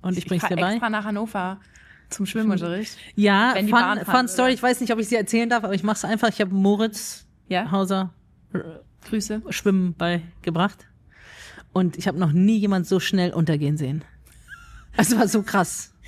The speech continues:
Speaker 1: Es war so
Speaker 2: Dann
Speaker 1: krass.
Speaker 2: spricht das jetzt
Speaker 1: Da
Speaker 2: gegen
Speaker 1: war
Speaker 2: dich,
Speaker 1: eine,
Speaker 2: Frau
Speaker 1: da war eine
Speaker 2: Klingenhuber.
Speaker 1: fünfte Klasse am Schwimmbecken und ich im Badeanzug. Weißt du, du musst dir mich im Badeanzug vorstellen.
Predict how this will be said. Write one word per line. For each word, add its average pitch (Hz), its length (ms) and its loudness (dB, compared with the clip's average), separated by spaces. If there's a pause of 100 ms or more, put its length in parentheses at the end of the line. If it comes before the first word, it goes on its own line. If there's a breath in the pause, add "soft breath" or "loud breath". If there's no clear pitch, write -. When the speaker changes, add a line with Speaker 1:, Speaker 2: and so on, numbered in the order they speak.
Speaker 1:
Es 196 160 2
war 202 140 2
so 208 120 2
Speaker 2:
Dann 285 100 0
Speaker 1:
krass. 202 160 0
Speaker 2:
spricht - 360 -6
das 247 140 -2
jetzt 208 240 -4
Speaker 1:
Da 226 80 8
Speaker 2:
gegen 214 100 4
Speaker 1:
war 247 120 8
Speaker 2:
dich, 240 80 2
Speaker 1:
eine, 226 100 2
Speaker 2:
Frau 226 80 4
Speaker 1:
da 214 140 4
war 226 120 8
eine 226 120 2
Speaker 2:
Klingenhuber. 208 220 2
Speaker 1:
fünfte 285 280 0
Klasse 247 420 0
am 202 140 0
Schwimmbecken 247 600 2
und 190 160 -2
ich 240 280 -4
im 196 140 2
Badeanzug. 202 500 0
Weißt 233 160 0
du, 214 60 -4
du 196 60 -2
musst 214 140 -4
dir 196 80 2
mich 226 200 0
im 202 100 0
Badeanzug 185 540 -2
vorstellen. 220 360 -2